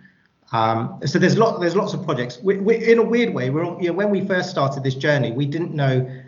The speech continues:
how deep we wanted to get into. So we said, "Okay, three hundred million, it's enough to, for a good start and to, to show you sort of, you know, you know, you mean business." But, um, we didn't know what the, to, how much this would develop. And, and there is certainly a consideration to be made that if we were to go back in the market,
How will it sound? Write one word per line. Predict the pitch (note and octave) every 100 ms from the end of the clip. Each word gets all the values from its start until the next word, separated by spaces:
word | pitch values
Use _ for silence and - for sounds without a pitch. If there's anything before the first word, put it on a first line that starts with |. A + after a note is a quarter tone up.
| -
how | - D3
deep | C#3 D3+ C#3+ C#3+
we |
wanted | C3 C3 B2
to | B2
get | C3 B2+
into. | B2 B2 G#2+
So | C3+
we | D3
said, | D3 C#3+
"Okay, | D3 D3 -
three | - F3+
hundred | D#3 C3+
million, | C3+ B2 B2+ B2 B2+ - -
it's | -
enough | E3 F#3 G#3 F#3+
to, | D#3
for | D3+
a |
good | C#3+ D#3+ E3+
start | - - D3+ A2+ G#2 - C3+
and | C#3
to, | C#3 B2+
to | -
show | C#3 -
you | C#3 C3 C3
sort | C#3+
of, | B2+
you | B2+
know, | A#2
you | A#2+
know, | A2
you | A#2+
mean | C#3+ B2
business." | D3+ C#3+ G#2+ - - - - - _ -
But, | D3 B2
um, | D3 D3
we | C#3+
didn't | D3 E3+ E3+
know | D#3 C#3
what | C#3 B2+
the, | C3 B2 B2 - -
to, | - C#3+ D3+
how | - D3 C#3
much | C3+ C#3
this | C3+ B2+
would | B2+
develop. | B2 A#2 B2 A2
And, | B2+ C#3
and | C#3 C3+ B2+ -
there | D3+ C#3
is | B2
certainly | F3+ F3 E3 C#3 A2 A2
a | C3+
consideration | C3 B2 C#3+ B2 B2+ A#2+ A#2+
to | A2
be |
made | B2 A#2+ A#2
that | B2
if | C3
we | C#3
were | A#2+
to | B2
go | B2+
back | A#2 A2+
in | A2+
the |
market, | A#2+ D3+ D#3 - -